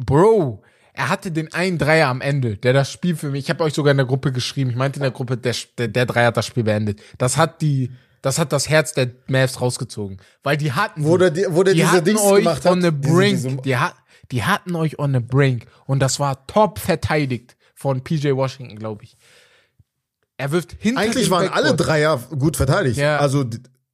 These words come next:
Speaker 2: es wurde, man musste einfach so
Speaker 1: Äh.
Speaker 2: seinen Hu-, seinen
Speaker 1: Und
Speaker 2: Hut
Speaker 1: das
Speaker 2: nehmen, also
Speaker 1: Witzige war, Paul George hat die Dreier, die er frei hatte,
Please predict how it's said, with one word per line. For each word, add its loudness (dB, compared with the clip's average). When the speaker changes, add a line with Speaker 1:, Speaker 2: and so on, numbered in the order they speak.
Speaker 2:
es 0
wurde, 2
man 0
musste 0
einfach 2
so 0
Speaker 1:
Äh. -2
Speaker 2:
seinen 2
Hu-, 0
seinen 0
Speaker 1:
Und 2
Speaker 2:
Hut -4
Speaker 1:
das 0
Speaker 2:
nehmen, 2
also 0
Speaker 1:
Witzige 0
war, 0
Paul 0
George 0
hat -12
die -6
Dreier, -2
die -6
er -2
frei -6
hatte, -8